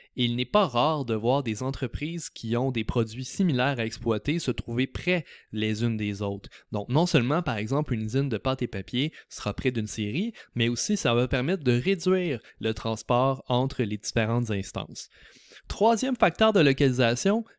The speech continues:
les infrastructures de transport. Entre autres, on retrouvera à certains endroits des raffineries qui seront près des ports, mais on retrouvera aussi autoroutes près des zones industrielles.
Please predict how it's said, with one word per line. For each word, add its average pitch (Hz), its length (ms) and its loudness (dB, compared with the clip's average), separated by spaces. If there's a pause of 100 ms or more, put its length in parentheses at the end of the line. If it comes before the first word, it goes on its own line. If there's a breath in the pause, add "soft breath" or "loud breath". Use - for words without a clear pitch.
les 196 500 0
infrastructures 175 840 2
de 139 180 4
transport. 107 640 -4 (240 soft breath)
Entre 107 240 -2
autres, 180 260 4
on 113 80 2
retrouvera 117 400 0
à 185 60 2
certains 120 340 0
endroits 113 300 2
des 135 180 -2
raffineries 120 480 -2
qui - 160 -10
seront - 240 -4
près 123 160 -2
des 98 140 -6
ports, 196 340 -4 (220 loud breath)
mais 131 120 2
on 220 120 4
retrouvera 120 420 4
aussi 196 460 0 (300)
autoroutes 127 500 4 (120)
près 165 280 4
des 113 160 4
zones 147 400 2
industrielles. 104 920 0